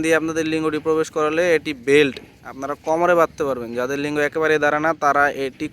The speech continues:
কোমরে বেঁধে যতক্ষণ ইচ্ছা ততক্ষণ আপনার স্ত্রীকে সুখ দিতে পারবেন। যাদের প্রোডাক্টগুলো প্রয়োজন, আমাদের স্ক্রিনে দেওয়া নাম্বারে অতি দ্রুত যোগাযোগ করবেন। এ গ্রেডের এই প্রোডাক্টগুলো খুবই উন্নত মানের সিলিকন দিয়ে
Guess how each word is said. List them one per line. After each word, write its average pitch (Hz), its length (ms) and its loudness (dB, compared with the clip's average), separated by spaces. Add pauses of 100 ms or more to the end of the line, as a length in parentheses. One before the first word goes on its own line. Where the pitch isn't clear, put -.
কোমরে 160 400 0
বেঁধে 143 260 -2 (560)
যতক্ষণ 147 480 -8 (100)
ইচ্ছা - 240 -8 (120)
ততক্ষণ 147 460 -8 (100)
আপনার 135 280 -12
স্ত্রীকে 139 360 -12
সুখ 143 120 -12 (100)
দিতে 131 180 -10
পারবেন। 123 260 -8 (1300)
যাদের 135 280 -4
প্রোডাক্টগুলো 143 480 -4 (120)
প্রয়োজন, 160 320 -2 (120)
আমাদের 147 220 -4 (120)
স্ক্রিনে 160 280 -6
দেওয়া 151 160 -2
নাম্বারে 151 340 -4
অতি 156 240 -4
দ্রুত 147 180 -8 (140)
যোগাযোগ 160 280 -4 (120)
করবেন। 147 280 -4 (180)
এ 151 120 -2
গ্রেডের 147 360 -2
এই 143 120 -6
প্রোডাক্টগুলো 139 520 -8 (140)
খুবই 139 280 -18
উন্নত 143 280 -12
মানের 147 240 -8
সিলিকন 143 420 -8
দিয়ে 139 120 -6